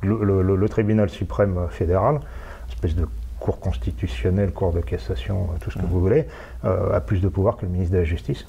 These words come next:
Speaker 1: et même que le président de la République. Ils peuvent générer des, des jurisprudences, ça avait déjà été le cas, euh, quand il a été libéré, euh, qui sont contraires à la Constitution.
Speaker 2: Ah ouais.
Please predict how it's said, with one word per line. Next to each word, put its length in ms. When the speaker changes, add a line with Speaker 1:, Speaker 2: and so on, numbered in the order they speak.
Speaker 1:
et 80
même 140
que 80
le 80
président 300
de 60
la 60
République. 460
Ils 80
peuvent 340
générer 460
des, 340
des 160
jurisprudences, 680
ça 60
avait 140
déjà 220
été 180
le 60
cas, 260
euh, 340
quand 220
il 80
a 40
été 180
libéré, 440
euh, 300
qui 60
sont 100
contraires 360
à 40
la 80
Constitution. 600
Speaker 2:
Ah 80
ouais. 100